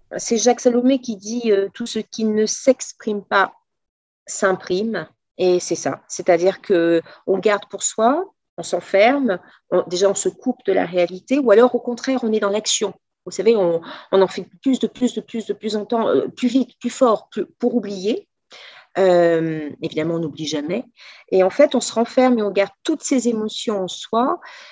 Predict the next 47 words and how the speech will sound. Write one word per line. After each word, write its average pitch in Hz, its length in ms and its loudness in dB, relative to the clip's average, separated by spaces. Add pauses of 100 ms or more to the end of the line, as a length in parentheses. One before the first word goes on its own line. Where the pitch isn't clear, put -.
(180)
Euh, 180 320 2 (100)
et 233 260 2
en 220 120 0
fait, 311 320 2 (480)
ça, - 180 -8
on 208 40 -4
peut 233 140 0
être, - 100 -2
ça 214 120 2
peut - 140 -2
être - 180 -2
très - 220 -6
surprenant, 262 720 -2
mais, 220 260 2 (300)
euh, 190 340 0
une 226 220 2
autre 240 160 -2
fois 262 360 2
où 240 100 2
vous 190 180 -6
allez 196 140 2
être 208 180 -4
en 180 60 -6
colère 196 460 -2
après 170 280 -10
quelqu'un, 240 480 -2
ça 180 200 -4
aurait 175 200 -2
pu - 120 -2
être 202 120 -4
une 185 80 -10
petite - 300 -16
colère 202 260 0
de 185 120 -6
deux 196 200 -6
minutes, 202 520 -4 (340)
mais 190 60 6
cette - 300 2
colère 240 360 2
va 190 100 2
être 190 140 0
multipliée 220 560 -6
par - 260 -4
cent - 460 0 (360)
parce - 200 -2
qu'elle 220 160 6
réveille 247 720 6